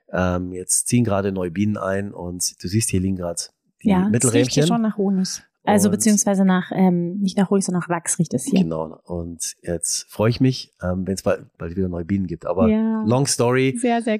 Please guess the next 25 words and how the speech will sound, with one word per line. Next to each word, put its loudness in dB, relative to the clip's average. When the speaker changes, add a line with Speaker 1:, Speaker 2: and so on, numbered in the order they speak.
Speaker 1:
auf 2
Speaker 2:
cute. 2
Speaker 1:
jeden 2
Fall, 0
das -8
sind -2
so -4
Themen, 0
mit 0
denen 0
man 0
dann -4
irgendwie -8
konfrontiert -4
wird. -4
Speaker 2:
Ich -16
bin 6
auch 4
großer 4
Bienenfan. 4
Speaker 1:
Und 2
es 2
ist -4
einfach -2
nur, -6